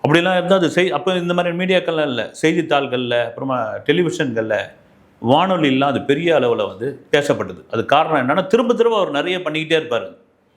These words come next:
பண்ணி பண்ணி அந்த மக்களுக்கு என்ன ஆயிப்போச்சு, ஒரு கட்டத்துல சலிப்பாயி போச்சு, "யோ, இவர் இப்படிதான்" அப்படின்னு வந்து. அப்புறம் அந்த மேட்டூரை சேர்ந்த பத்மராஜன் ஒருத்தர்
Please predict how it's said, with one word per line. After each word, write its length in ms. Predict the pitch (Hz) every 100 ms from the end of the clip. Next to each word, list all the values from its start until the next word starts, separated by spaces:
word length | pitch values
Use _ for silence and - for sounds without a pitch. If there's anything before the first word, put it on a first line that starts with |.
| _ _ _ _ -
பண்ணி 220 | 190 214
பண்ணி 180 | 202 214
அந்த 160 | 196
மக்களுக்கு 380 | 170 175 233 190
என்ன 120 | 180
ஆயிப்போச்சு, 300 | 156 151 147
ஒரு 160 | 180 160
கட்டத்துல 300 | 156 185 175
சலிப்பாயி 420 | 156 180 180 156 123
போச்சு, 240 | 110 104
"யோ, 240 | 120 123 - _ _ -
இவர் 200 | 117 113
இப்படிதான்" 300 | 127 127 113
அப்படின்னு 160 | 104
வந்து. 200 | 95 90 -
அப்புறம் 240 | - 165
அந்த 200 | 175 156
மேட்டூரை 400 | 202 233 254 196
சேர்ந்த 300 | 143 139 135
பத்மராஜன் 720 | 147 123 156 214 220 156 143 123
ஒருத்தர் 300 | 92 95